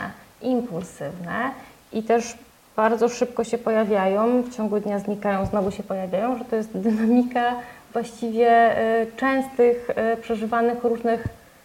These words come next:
intensywnych emocji, no bo tych, ich układ nerwowy jest w trakcie rozwoju, tam nie ma tej biologicznej, neuronalnej takiej dojrzałości, więc one intensywnie przeżywają i potrzebują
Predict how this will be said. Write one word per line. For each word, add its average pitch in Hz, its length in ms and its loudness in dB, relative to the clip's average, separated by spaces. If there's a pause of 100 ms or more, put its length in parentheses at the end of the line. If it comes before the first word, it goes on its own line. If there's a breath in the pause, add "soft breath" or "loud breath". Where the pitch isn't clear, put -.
(100)
intensywnych 214 600 -2
emocji, 180 540 -6 (380 loud breath)
no 233 100 0
bo 247 160 4
tych, 247 220 2 (400)
ich 240 200 -4
układ 247 280 2
nerwowy 233 480 2
jest 247 200 -2
w - 100 -20
trakcie 294 400 -2
rozwoju, 247 540 0 (100)
tam 247 260 -2
nie 262 80 2
ma 247 160 0
tej 240 180 -4
biologicznej, 202 800 -4 (440 loud breath)
neuronalnej 202 580 0
takiej 202 280 -4
dojrzałości, 190 720 -2
więc 226 200 -4
one 226 200 -4
intensywnie 233 720 -2
przeżywają 202 800 -4 (520 loud breath)
i 233 80 -4
potrzebują 233 840 2